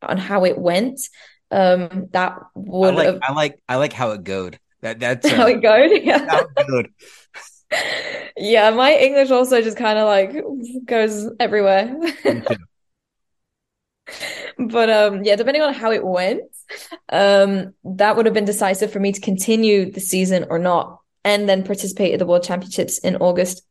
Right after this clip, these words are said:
Speaker 1: at home. So luckily it went well, and so I can do the rest of the season, um, and no need to stress for anything else. Korea, unfortunately, the second World Cup didn't go as well, just, like, small mistakes here and there. Um,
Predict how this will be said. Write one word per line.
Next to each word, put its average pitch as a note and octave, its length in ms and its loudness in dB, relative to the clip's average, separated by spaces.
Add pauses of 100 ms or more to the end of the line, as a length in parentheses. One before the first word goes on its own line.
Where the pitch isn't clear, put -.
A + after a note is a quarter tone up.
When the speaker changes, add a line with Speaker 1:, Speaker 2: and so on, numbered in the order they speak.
Speaker 1:
at - 100 -2
home. F3+ 440 -2 (500)
So F#3+ 580 4 (120)
luckily C4 380 4
it F#3+ 100 2
went G3+ 180 0
well, G3+ 240 2
and G3+ 120 -2
so F#3+ 100 0
I F3+ 80 2
can F#3 140 -4
do F#3 120 -2
the F3 80 -2
rest F#3 220 -2
of F3+ 80 -8
the F#3+ 60 -6
season, F#3 560 -2 (300)
um, F3 560 -2 (280)
and F3+ 160 0
no F3 160 2
need F3 180 -2
to - 60 -10
stress - 580 -6
for - 260 -2
anything F#3 320 -4
else. - 320 -4 (260)
Korea, D4 300 4
unfortunately, A#3 640 2
the A3 100 -6
second A3+ 260 -2
World A3 160 -2
Cup G3+ 200 -2
didn't A#3 220 0
go C4+ 160 2
as C#4 100 0
well, D#4 340 -2 (400)
just, A3+ 180 -6
like, G#3+ 160 0
small G3+ 580 0
mistakes G3+ 500 -4
here G#3 160 -2
and G3+ 120 -2
there. B3 260 0 (680)
Um, F#3 640 0